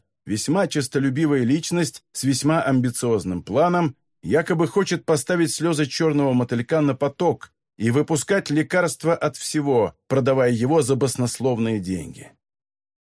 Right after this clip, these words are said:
Что ж, я могу лишь позавидовать хватке этого джентльмена.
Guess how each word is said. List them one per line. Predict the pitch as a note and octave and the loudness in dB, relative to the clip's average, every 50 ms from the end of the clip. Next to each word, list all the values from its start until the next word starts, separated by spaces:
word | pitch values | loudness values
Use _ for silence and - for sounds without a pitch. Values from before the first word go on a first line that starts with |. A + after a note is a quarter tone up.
| _ _ - | _ _ -14
Что | - - - D3+ F3 F#3 D#3+ | -14 -6 -2 0 2 2 2
ж, | B2 - - | 0 0 0
я | B2 C3 | 2 2
могу | C#3+ D3 C#3+ E3+ F#3 | 2 2 2 0 0
лишь | E3+ F3 D#3+ - - | 0 0 -2 -2 -2
позавидовать | - D#3+ C3+ C#3+ D#3 D#3 F#3+ G3+ E3 D#3 B2+ A#2+ - | -2 -2 0 2 2 2 0 0 0 0 0 0 -2
хватке | - - A#2 C3 D#3 D3+ - - D3 | -4 -4 0 0 0 0 0 -2 -4
этого | C#3 - C3+ C#3 C3+ C3+ B2+ B2 | -2 0 -2 -2 -2 -2 -2 -2
джентльмена. | G#2 A2+ B2 A2+ G#2 A#2+ A2+ A2+ A2 G#2+ G2 E2+ D2+ C#2+ - - | -2 -2 -2 -2 -2 -2 -2 0 0 0 -2 -4 -6 -10 -14 -16